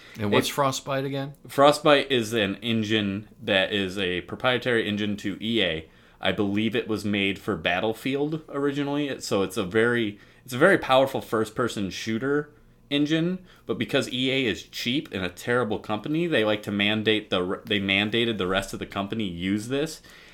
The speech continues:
Speaker 2: and that's why we've had problems with games like Mass Effect Andromeda, because this engine is made to make first-person shooters, not
Speaker 1: Third-person shooters?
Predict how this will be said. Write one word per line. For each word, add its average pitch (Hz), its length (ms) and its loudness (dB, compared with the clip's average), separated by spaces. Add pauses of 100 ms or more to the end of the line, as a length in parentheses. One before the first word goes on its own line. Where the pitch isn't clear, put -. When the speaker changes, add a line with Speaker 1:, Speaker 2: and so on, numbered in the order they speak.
(120)
Speaker 2:
and 101 200 2
that's 113 200 4
why 123 220 6
we've 104 200 0
had 107 200 2
problems 101 340 0
with 92 180 -8
games 101 400 0
like 90 400 -2 (220)
Mass 95 260 -2
Effect 95 280 -2
Andromeda, 87 680 0 (320)
because 113 360 0
this 117 180 -2
engine 131 360 2
is 101 120 0
made 107 280 2
to 101 60 -8
make 101 200 -2
first-person 107 600 -2
shooters, 90 500 -4
not 101 460 0 (480)
Speaker 1:
Third-person 104 540 2
shooters? 117 220 8